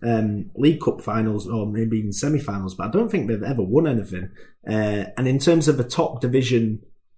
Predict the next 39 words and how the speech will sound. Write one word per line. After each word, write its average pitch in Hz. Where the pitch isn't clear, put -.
high 131
finish, 120
it, -
you 147
must 185
be 139
going 123
back 120
at 120
least 139
thirty 113
years 110
until 101
they've, 104
they've 104
had 110
a 98
decent 117
finish 120
there. 131
So 98
I 165
think 190
Crystal 185
Palace, 156
it's, -
it's -
difficult 233
because 135
they're 175
a 170
team 226
that 156
all 170
my 165
life 113
have 104
yo-yoed 127
between 107